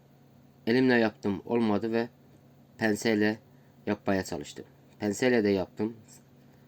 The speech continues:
Penseyle tutarak çevirdim ki açılsın ama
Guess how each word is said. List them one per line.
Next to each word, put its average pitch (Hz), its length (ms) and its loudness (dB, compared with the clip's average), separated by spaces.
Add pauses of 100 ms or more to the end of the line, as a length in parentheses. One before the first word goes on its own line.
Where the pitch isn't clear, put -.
(320)
Penseyle 110 400 0
tutarak 110 340 -2 (500)
çevirdim 107 480 0
ki 104 140 -4
açılsın 98 400 -6
ama 98 300 -2